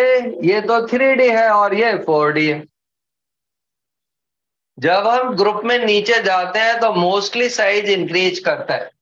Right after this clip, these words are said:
तो एमओ का size chromium से slightly higher होता है। लेकिन जब हम फ़ोर डी से फ़ाइव डी में जाते हैं और टंगस्टन पे आ जाते हैं,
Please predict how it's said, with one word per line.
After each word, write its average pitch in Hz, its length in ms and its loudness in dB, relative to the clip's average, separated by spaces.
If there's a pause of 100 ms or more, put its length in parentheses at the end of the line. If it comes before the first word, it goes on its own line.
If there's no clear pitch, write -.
(140)
तो 165 520 0 (280)
एमओ 202 380 0
का 254 200 0
size 220 440 0
chromium 196 580 0
से 240 200 2
slightly 190 560 0
higher 160 360 0
होता 117 220 -4
है। - 40 -20 (1040)
लेकिन 233 440 0
जब 220 260 2
हम 269 200 0
फ़ोर 247 400 2
डी 233 180 0
से 262 200 2 (100)
फ़ाइव 202 320 0
डी 220 200 0
में 240 220 2
जाते 175 360 0
हैं 139 140 -6 (220)
और 202 240 0
टंगस्टन 220 760 -2
पे 226 100 2
आ 190 160 2
जाते 165 340 0
हैं, 120 160 -4